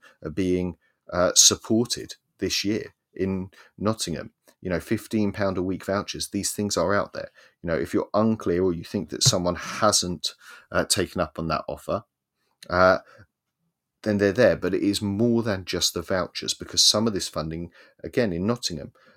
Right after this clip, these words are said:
uh, children attending clubs, uh, they say they had twenty thousand children attend over Easter and half term, and the same clubs are running.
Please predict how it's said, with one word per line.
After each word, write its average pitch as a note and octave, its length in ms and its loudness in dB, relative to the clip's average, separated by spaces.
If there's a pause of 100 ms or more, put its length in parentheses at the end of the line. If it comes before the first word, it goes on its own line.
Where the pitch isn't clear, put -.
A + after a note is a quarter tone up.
(140)
uh, E2+ 260 2
children G2 420 0
attending G#2+ 680 -2
clubs, - 640 -4 (440)
uh, F2 340 2 (500)
they F#2+ 100 -2
say G#2 160 4
they F#2 140 2
had F2+ 180 -2
twenty B2 300 0
thousand F#2+ 380 0
children E2+ 380 -6
attend E2 320 -8
over D#2+ 260 -2
Easter G2+ 440 0
and G#2+ 220 2
half D2+ 280 -4
term, F2+ 420 0 (340)
and E2+ 180 -2
the E2 60 -6
same G#2+ 340 4
clubs E2+ 320 -2
are D2+ 60 -6
running. E2+ 460 0